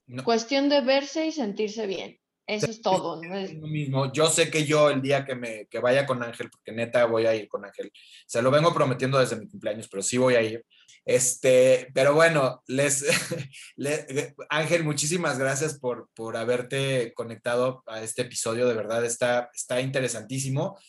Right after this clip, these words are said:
Speaker 1: Miguis, muchas gracias también por estar aquí.
Speaker 2: Muchas gracias, Ángel. Estuvo súper, súper interesante. Espero que sí, sí nos, nos, este, quieras, quieras ayudar con un,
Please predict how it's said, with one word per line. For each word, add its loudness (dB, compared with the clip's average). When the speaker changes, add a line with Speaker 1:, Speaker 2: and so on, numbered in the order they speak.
Speaker 1:
Miguis, 0
muchas -2
gracias -2
también -4
por -6
estar -2
aquí. -4
Speaker 2:
Muchas 2
gracias, 0
Ángel. -2
Estuvo -4
súper, -6
súper -6
interesante. -8
Espero -4
que -10
sí, -4
sí -2
nos, -2
nos, -6
este, -6
quieras, 0
quieras 0
ayudar -6
con -4
un, 2